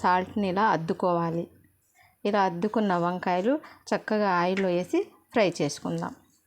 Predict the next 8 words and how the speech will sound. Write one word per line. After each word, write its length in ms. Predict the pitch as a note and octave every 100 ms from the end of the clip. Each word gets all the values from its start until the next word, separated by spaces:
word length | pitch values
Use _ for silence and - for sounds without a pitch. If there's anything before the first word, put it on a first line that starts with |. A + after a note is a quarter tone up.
| _ _ - - - - - - - _ _ _ _ _ -
ముందుగా 320 | G#3 G#3+ A3+ A#3
స్టవ్ 220 | - F#3+ G#3
మీద 100 | G#3 F3+
బాండి 280 | F3 F3+ F#3+ F#3
పెట్టి 280 | F3 C4+ D#4 - - _ -
అందులో 300 | G3 G3 B3+ D#4+ - _ _ - - - - _ - -
వంకాయలు 460 | G#3 G#3 A3+ A3 A3 A3
ఫ్రై 140 | G#3